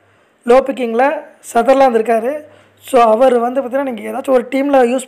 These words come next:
பண்ணி vice captain நீங்க வந்து try பண்ணி பார்க்கலாம். லோ பிக்கிங்கில் Sutherland தான் இருக்காரு. But என்னை கேட்டா ஒரு, ஒரு சில டீம்ல try பண்ணலாம். எல்லா மேட்சும் எல்லா டீம்லையும் நே-, அவர் இருக்க வேண்டிய அவசியம் இல்லை. கேன் ரிச்சர்ட்சன் கேப்டன் நீங்க யூஸ் பண்ணலாம்.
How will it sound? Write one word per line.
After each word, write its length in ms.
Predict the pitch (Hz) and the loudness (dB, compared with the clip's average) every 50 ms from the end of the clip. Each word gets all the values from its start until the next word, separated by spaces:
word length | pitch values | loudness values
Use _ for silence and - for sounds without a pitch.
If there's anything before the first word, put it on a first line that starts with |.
| - 262 | -6 -6
பண்ணி 160 | 247 262 269 247 | -2 0 2 4
vice 200 | 240 269 254 - - | 4 2 2 2 0
captain 280 | 277 254 - - 240 226 | 0 0 0 -2 -6 -6
நீங்க 120 | 220 214 214 | -6 -8 -8
வந்து 140 | 214 220 254 - | -8 -10 -8 -4
try 120 | - 233 233 233 240 | -2 -2 -2 -2 -2
பண்ணி 180 | 226 240 269 269 269 - | -4 -4 -4 -6 -4 -2
பார்க்கலாம். 340 | 220 214 220 233 262 277 262 240 240 | -2 -2 0 0 -2 0 0 2 2
லோ 60 | 262 262 262 | 2 2 0
பிக்கிங்கில் 340 | 226 226 240 233 247 294 311 277 - - - _ _ - | -6 -10 -8 -4 -2 -2 -2 -2 -4 -14 -20 _ _ -6
Sutherland 420 | - 233 226 247 240 226 220 214 240 | -4 0 2 2 2 2 2 0 -2
தான் 80 | 226 226 | -2 -4
இருக்காரு. 320 | 226 226 240 226 240 277 277 - _ - 226 | -4 -4 -2 -2 -2 -4 -6 -12 _ -6 -6
But 120 | 233 233 247 233 220 | -6 -6 -6 -8 -6
என்னை 140 | 214 220 220 214 | -6 -6 -6 -8
கேட்டா 200 | 247 233 311 311 277 - - - _ _ _ _ _ _ _ - | -4 -2 -2 -2 -2 -4 -8 -20 _ _ _ _ _ _ _ 0
ஒரு, 140 | 247 240 277 269 240 233 220 220 | 2 4 4 4 4 4 2 2
ஒரு 80 | 247 254 254 | 0 0 0
சில 100 | 269 262 - | -2 -2 0
டீம்ல 200 | 285 277 294 294 285 | 0 0 0 0 0
try 100 | 254 220 214 220 | 0 0 0 -2
பண்ணலாம். 260 | 226 208 202 208 214 214 | -4 -10 -12 -14 -8 -4
எல்லா 140 | 233 240 240 247 | -2 -2 0 -2
மேட்சும் 280 | 262 254 - 277 269 254 226 | -4 -4 -4 -4 -4 -4 -2
எல்லா 140 | 233 254 269 269 269 | 0 0 0 0 0
டீம்லையும் 300 | 277 269 277 285 262 240 | -2 -4 -4 -6 -6 -4
நே-, 100 | 226 226 226 214 | -6 -4 -4 -4
அவர் 160 | 214 220 220 | -4 -4 -4
இருக்க 160 | 240 247 - 262 247 | -4 -4 -2 -2 -2
வேண்டிய 160 | 226 226 226 202 | -2 -2 -2 -2
அவசியம் 340 | 214 240 - - 277 254 226 214 | -4 -4 -4 -6 -6 -6 -6 -6
இல்லை. 160 | 214 214 202 202 - - _ _ _ _ _ _ - - _ _ _ _ _ _ _ _ _ _ _ _ _ - | -6 -6 -8 -8 -10 -20 _ _ _ _ _ _ -20 -20 _ _ _ _ _ _ _ _ _ _ _ _ _ 0
கேன் 180 | 269 277 311 285 247 | 2 2 2 0 -2
ரிச்சர்ட்சன் 340 | 240 220 277 262 277 247 220 - | -2 -2 -2 -2 -2 -4 -2 0
கேப்டன் 320 | 247 254 269 - - 262 | 2 2 2 2 0 -2
நீங்க 140 | 226 220 220 226 | -2 -2 -4 -4
யூஸ் 180 | 240 226 - | -6 -6 -6
பண்ணலாம். 300 | 233 208 202 214 247 285 | -6 -4 -2 -2 -2 -4